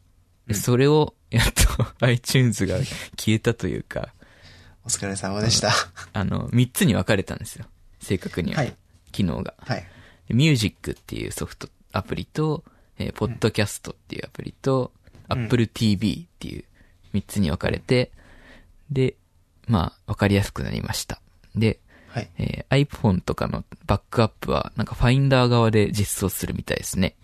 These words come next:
Speaker 1: まあ、これも分かりやすいんじゃないかなっていう感じがします。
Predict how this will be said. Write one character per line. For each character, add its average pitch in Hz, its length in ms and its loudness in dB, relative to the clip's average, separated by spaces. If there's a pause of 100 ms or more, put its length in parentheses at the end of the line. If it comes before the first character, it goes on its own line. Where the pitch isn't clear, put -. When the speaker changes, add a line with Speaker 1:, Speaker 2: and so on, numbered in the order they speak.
(100)
Speaker 1:
ま - 60 0
あ、 - 20 2
こ - 100 -2
れ 123 80 4
も 120 160 6
分 107 60 4
か - 100 0
り 117 80 4
や 113 80 4
す - 140 2
い - 20 6
ん 101 60 4
じ - 100 -2
ゃ 87 40 -2
な - 60 -4
い - 60 -6
か 87 140 -4
な 57 160 -4
っ - 20 -8
て - 180 -8
い - 40 -6
う - 20 -8
感 - 180 -6
じ - 80 -8
が - 60 -4
し - 140 -8
ま - 160 -6
す。 - 200 -10